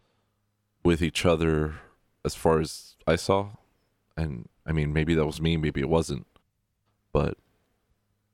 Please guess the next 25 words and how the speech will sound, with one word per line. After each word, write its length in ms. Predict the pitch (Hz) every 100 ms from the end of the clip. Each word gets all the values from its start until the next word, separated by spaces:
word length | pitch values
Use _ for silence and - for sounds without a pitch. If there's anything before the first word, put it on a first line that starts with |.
| _ _ _ _ _ _ _ _ _ _ _ _ _ _ _ _ _ _ _
in 100 | 101
general, 340 | 98 104 104 90
there 80 |
was, 180 | 82 80
like, 140 | 85 -
nobody 420 | 87 82 85 82
to 560 | 80 - 82 78 76 73 - _ _ _ _ _ _ _ _
show 360 | _ - 104 85
off 180 | 80 76
to. 260 | - 69
So 160 | 69 -
we 120 | 80
all 120 | 85
kinda 320 | 82 90 82 78
just 160 | -
did, 140 | 85 76
we 140 | 76
were, 160 | 76 -
we 80 |
were 120 | 76 73
kinda 240 | 95 80
in 140 | 76
this 140 | 78 -
thing 160 | 80
together. 500 | - 78 78 78 76